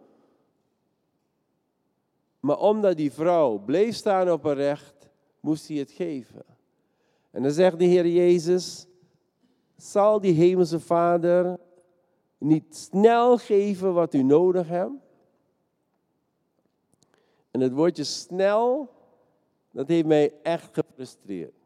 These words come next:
Ik had een keer iets wat ik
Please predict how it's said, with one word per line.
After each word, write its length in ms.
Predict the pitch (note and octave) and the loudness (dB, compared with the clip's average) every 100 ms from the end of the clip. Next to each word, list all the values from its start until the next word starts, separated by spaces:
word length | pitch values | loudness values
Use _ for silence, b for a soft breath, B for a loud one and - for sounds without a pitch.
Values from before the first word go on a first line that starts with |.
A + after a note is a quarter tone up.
| _ _ _ _ _ _ _ _ _ _ _ _ _ _ _ _ _ | _ _ _ _ _ _ _ _ _ _ _ _ _ _ _ _ _
Ik 100 | - | -4
had 140 | D#3 F#3 | -2 -2
een 60 | |
keer 280 | F3 F#3+ D#3 | 0 0 0
iets 340 | - A#3 B3+ - | 0 -4 -4 -2
wat 220 | F3+ E3+ | -2 0
ik 140 | E3 | -4